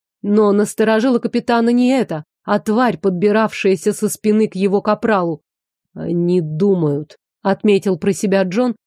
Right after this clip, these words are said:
и такая новость его откровенно не порадовала. Обычно мёртвых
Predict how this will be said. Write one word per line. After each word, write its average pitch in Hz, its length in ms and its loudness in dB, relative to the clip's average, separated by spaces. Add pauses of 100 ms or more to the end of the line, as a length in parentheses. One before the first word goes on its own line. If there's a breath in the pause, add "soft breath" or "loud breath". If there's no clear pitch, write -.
(140)
и 226 200 0
такая 220 440 0
новость 214 440 0
его 202 240 0
откровенно 226 680 0
не 196 180 2
порадовала. 170 760 -2 (140)
Обычно 240 520 0
мёртвых 247 580 -2